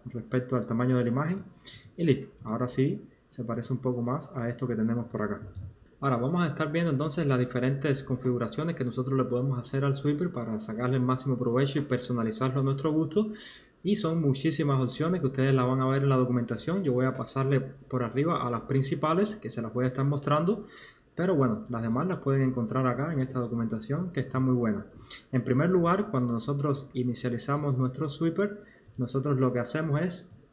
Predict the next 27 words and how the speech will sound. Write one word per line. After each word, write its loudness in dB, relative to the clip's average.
utilizar 2
el 2
selector 0
del 4
elemento 4
al 0
cual 4
nosotros 0
vamos 2
a 0
inyectarle 0
toda 4
esta 0
librería. 2
Y -2
como 2
pueden 4
ver, 4
lo 2
hicimos 2
acá -2
utilizando 0
el 4
elemento 2
con 0
clase 0
sweeper, -2